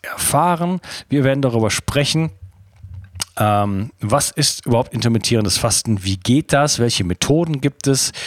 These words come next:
Wie wendet man das an? Ich werde dir erzählen, wie ich das mache persönlich.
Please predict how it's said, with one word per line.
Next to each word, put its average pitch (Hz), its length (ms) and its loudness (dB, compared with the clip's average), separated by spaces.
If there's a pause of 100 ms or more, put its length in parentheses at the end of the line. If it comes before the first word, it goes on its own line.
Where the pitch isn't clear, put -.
(160)
Wie 120 180 2
wendet 120 260 0
man 95 160 0
das 85 260 -2
an? 175 400 0 (480)
Ich - 160 -4
werde 143 140 0
dir 123 100 2
erzählen, 101 440 0
wie - 140 -8
ich - 200 0
das - 280 0
mache 160 340 2
persönlich. 156 880 2